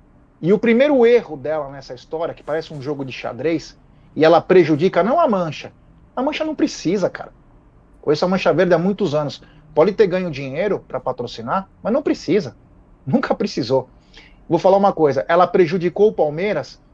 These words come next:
quando tava liberado o setor embaixo da Gol Norte, e ela, por birra da Mancha, não liberou aquilo lá, que ia ser bom pro estádio. Então ela não pensou no palmeirense. Ela pensou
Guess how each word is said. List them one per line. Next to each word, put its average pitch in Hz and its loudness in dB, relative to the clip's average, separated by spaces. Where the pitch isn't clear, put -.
quando 170 -2
tava 165 4
liberado 190 4
o 147 -6
setor 151 -6
embaixo 151 -2
da 165 -2
Gol 143 -6
Norte, 131 -8
e 135 0
ela, 170 6
por 170 4
birra 185 2
da 170 2
Mancha, 175 -4
não 190 0
liberou 180 2
aquilo 175 -2
lá, 147 -4
que 170 -2
ia 156 2
ser 160 -2
bom 175 2
pro 196 0
estádio. 143 0
Então 156 0
ela 175 4
não 233 2
pensou 247 4
no 196 -4
palmeirense. 190 -6
Ela 135 -10
pensou 208 2